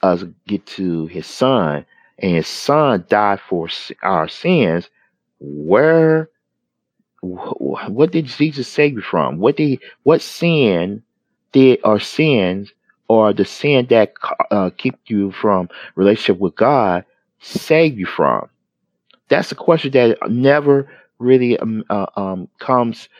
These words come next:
to, uh, you know, come to mind, is that people never really sit there and talk about it. Well, Cleveland, well, what?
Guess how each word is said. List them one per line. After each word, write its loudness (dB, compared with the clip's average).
to, -4
uh, 0
you -6
know, 0
come -2
to -6
mind, 0
is 0
that 4
people -4
never 0
really 2
sit -4
there 4
and 0
talk -2
about 0
it. -8
Well, 4
Cleveland, -2
well, 2
what? 0